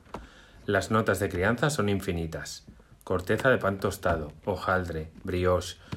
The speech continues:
frutos secos de avellanas tostadas y almendras, crema inglesa, café, praliné o vainilla. Un abanico aromático infinito. La entrada es poderosa y con enormes matices. Equilibrio entre madurez y frescor.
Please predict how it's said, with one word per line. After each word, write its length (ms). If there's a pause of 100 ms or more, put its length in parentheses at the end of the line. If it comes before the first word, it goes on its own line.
(140)
frutos 340
secos 300
de 80
avellanas 420
tostadas 540
y 40
almendras, 600 (300)
crema 280
inglesa, 640
café, 560
praliné 680
o 120
vainilla. 560 (640)
Un 180
abanico 640
aromático 540
infinito. 580 (640)
La 140
entrada 340
es 100
poderosa 680
y 100
con 180
enormes 440
matices. 640 (280)
Equilibrio 760
entre 320
madurez 500
y 120
frescor. 500